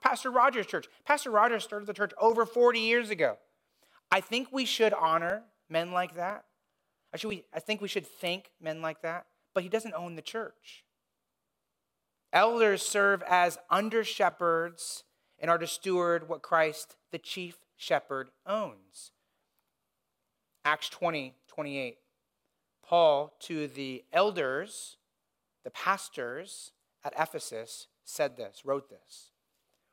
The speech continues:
"Watch out for yourselves and for all the flock of which the Holy Spirit has made you overseers," or elders or pastors, different words for the same office,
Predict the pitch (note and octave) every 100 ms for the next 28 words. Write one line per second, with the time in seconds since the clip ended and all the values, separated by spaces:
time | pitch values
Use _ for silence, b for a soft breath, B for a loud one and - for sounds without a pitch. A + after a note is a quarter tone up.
0 | _ C#3 E3+ G#3+ C4+ - F#3 F#3+ G3+ -
1 | _ - F#3 F3+ D#3+ D#3 - G3+ F#3+ G#3+
2 | A3+ A#3 A3+ - - E3 - E3+ D#3+ E3+
3 | G3+ G3 - - F#3 F3+ F#3+ - - D3+
4 | E3 F3 - D#3+ D3+ B B B - A#3
5 | C#4 D#4 D4+ - - C#4 C#4 F#3+ D#3+ F#3+
6 | - - _ - G#3 G3 F3 F#3+ G#3+ G#3+
7 | G3 G#3 F#3 E3 C#3+ - C3+ A#2 A#2 B2
8 | b b D#3+ F3+ D3 B2 A2+ - D#3 D3+
9 | - A#2 G2 - - _ _ _ _ _
10 | _ _ _ - - B2+ A#2+ A#2+ A#2 -
11 | - _ C3 G#2+ - C3+ A#2+ B2+ A#2+ -
12 | G#2+ - - -